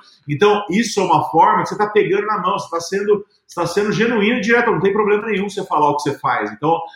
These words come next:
é, essa é uma das formas. E agora, com a retomada, é, na,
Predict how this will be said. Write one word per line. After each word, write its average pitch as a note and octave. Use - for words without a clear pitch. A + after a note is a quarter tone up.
é, E3+
essa F#3
é A3+
uma A#3
das A#3
formas. F#3
E C3
agora, E3
com F#3+
a F#3+
retomada, F3
é, B2
na, B2